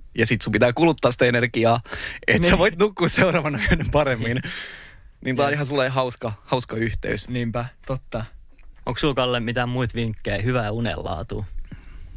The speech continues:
Speaker 3: Muuta kuin toi ruutuaika, unihygienia, rutiinit.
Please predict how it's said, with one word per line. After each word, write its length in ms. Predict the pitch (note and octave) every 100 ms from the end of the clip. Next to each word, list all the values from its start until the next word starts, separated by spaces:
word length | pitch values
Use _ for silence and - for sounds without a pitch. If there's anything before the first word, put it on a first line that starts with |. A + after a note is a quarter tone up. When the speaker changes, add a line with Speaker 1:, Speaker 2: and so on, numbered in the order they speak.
| - - - - - - - - - - -
Speaker 3:
Muuta 200 | C3 B2
kuin 120 | A#2
toi 200 | B2+ A#2+
ruutuaika, 460 | A#2+ A2+ A2 G#2+ G#2+
unihygienia, 760 | A#2 G#2+ A2 G#2+ G#2+ G#2+ G#2 G#2+ - - - - - -
rutiinit. 720 | A#2 A#2 A#2+ A#2 A2 A2 -